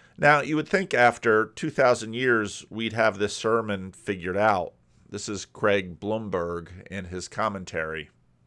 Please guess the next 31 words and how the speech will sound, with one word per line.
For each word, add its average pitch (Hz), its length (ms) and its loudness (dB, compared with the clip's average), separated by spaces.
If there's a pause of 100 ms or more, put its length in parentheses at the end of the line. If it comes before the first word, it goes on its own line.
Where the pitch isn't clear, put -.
(1000)
"Perhaps 139 280 6
no 170 160 6
other 185 180 10
religious 180 420 6
discourse 151 520 2
in 139 60 -6
the 127 100 0
history 165 320 2
of 175 80 2
humanity 123 580 0
has 113 220 -2
attracted 143 540 2
the 165 120 0
attention 104 580 -4 (640)
which - 200 -4
has 139 200 6
been 135 220 2
devoted 147 480 8
to 170 100 -2
the 123 120 -2
Sermon 127 340 0
on 117 140 2
the 110 80 0
Mount. 82 260 -2 (540)
Philosophers 160 840 4
and - 280 -6
activists 151 720 2
from 107 240 -2
many 165 240 2
non-Christian 135 640 0
perspectives 104 880 0